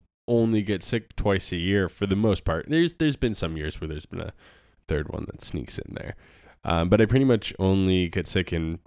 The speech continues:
what counts as fall <laughs> in, in Florida and in the spring. Um, it's very, very weird, but it's always like that. Uh, barring something like food poisoning, I think I got once and stuff like,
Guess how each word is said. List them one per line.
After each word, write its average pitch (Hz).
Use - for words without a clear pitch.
what 85
counts 85
as 82
fall -
<laughs> 120
in, 120
in 98
Florida 85
and 95
in 101
the 104
spring. -
Um, 80
it's 98
very, 110
very 123
weird, 87
but 82
it's 80
always 87
like 78
that. -
Uh, 87
barring 143
something 85
like -
food 90
poisoning, 80
I 82
think 82
I 80
got 78
once 78
and 69
stuff -
like, 76